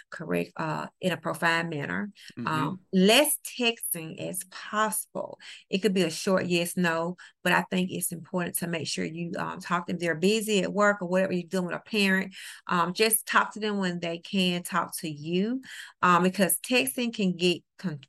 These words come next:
Speaker 1: confused, even with a long email. Um, you know, um, I, those things kind of be avoided, and make sure you're always using professional tone. Um, you know, you have to be serious. And I think your business can grow if you are serious. If you are serious,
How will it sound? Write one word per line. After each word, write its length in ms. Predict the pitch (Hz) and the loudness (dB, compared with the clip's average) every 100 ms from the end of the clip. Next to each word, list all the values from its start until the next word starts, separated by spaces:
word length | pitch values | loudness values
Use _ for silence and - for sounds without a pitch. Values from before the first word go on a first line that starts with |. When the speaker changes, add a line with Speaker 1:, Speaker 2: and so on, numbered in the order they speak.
| _ | _
Speaker 1:
confused, 640 | 160 139 - 196 202 208 - | -12 -10 -4 -2 0 -2 0
even 200 | 247 262 | 2 4
with 120 | 220 | 4
a 80 | 180 | 6
long 300 | 185 185 180 | 6 6 4
email. 540 | 185 175 151 110 113 - | 0 0 -2 -6 -6 -4
Um, 340 | 156 151 160 - - - - | -2 -4 -8 -14 -16 -16 -8
you 100 | 180 | -2
know, 280 | 175 65 60 | 2 2 0
um, 280 | - - - - | -2 -4 -4 -4
I, 140 | - | -4
those 500 | 175 131 180 220 247 | -4 -4 4 8 8
things 240 | 240 202 196 | 8 4 2
kind 160 | 208 | 2
of 60 | 185 | 2
be 100 | 175 | 2
avoided, 360 | 170 170 165 185 | 0 -2 0 2
and 120 | 185 | 4
make 160 | 214 220 | 4 2
sure 160 | 240 | -2
you're 200 | 208 196 | -2 2
always 400 | 180 190 185 185 | 4 4 4 -2
using 260 | 190 185 180 | -4 -6 -6
professional 500 | 156 - 180 - 165 | -6 -2 -2 -2 -6
tone. 560 | - 185 175 185 214 220 - - - | -4 0 2 2 0 -4 -14 -18 -12
Um, 340 | - 160 - - | -4 -2 -4 -6
you 100 | - | -8
know, 140 | 160 156 | -6 -4
you 280 | 175 175 202 | -4 0 2
have 120 | 220 | 2
to 80 | 220 | 0
be 80 | |
serious. 460 | 208 - 262 240 185 | 4 6 8 6 6
And 80 | 185 | 6
I 80 | 185 | 6
think 260 | 240 247 | 4 0
your 200 | 190 190 | 2 2
business 420 | 170 220 262 220 208 | 4 2 0 -4 -4
can 140 | 185 | -4
grow 260 | 175 208 214 | 2 4 4
if 180 | 180 170 | 2 -2
you 220 | 190 254 | 0 0
are 60 | 196 | 0
serious. 480 | - 165 110 110 170 | -2 -4 -4 -8 -6
If 80 | |
you 180 | 170 214 | -2 0
are 100 | 262 | 2
serious, 500 | 262 - 240 240 233 | 2 2 2 2 -2